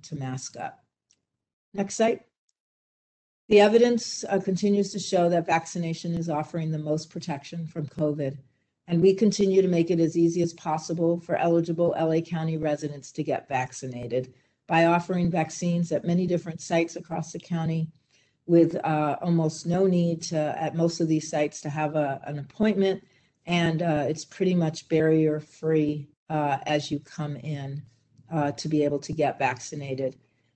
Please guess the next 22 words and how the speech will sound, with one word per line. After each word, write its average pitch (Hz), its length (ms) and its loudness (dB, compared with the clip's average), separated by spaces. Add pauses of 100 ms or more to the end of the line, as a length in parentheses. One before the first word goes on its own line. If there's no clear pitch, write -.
(100)
Uh, 165 120 2
we 170 120 6
have 165 100 6
seven 196 340 4
hundred 185 280 0
and 170 140 0
seventy-two 170 640 -2
sites 170 480 0
this 165 240 -8
week 180 320 0
offering 160 440 -2
vaccinations, 170 960 -4
and 156 120 -2
this 156 160 -2
is 160 120 -4
at - 180 -4
pharmacies, 165 560 0
clinics, 170 640 -4 (380)
community 175 500 4
sites, 151 420 0
and 151 140 -10
hospitals. 196 800 2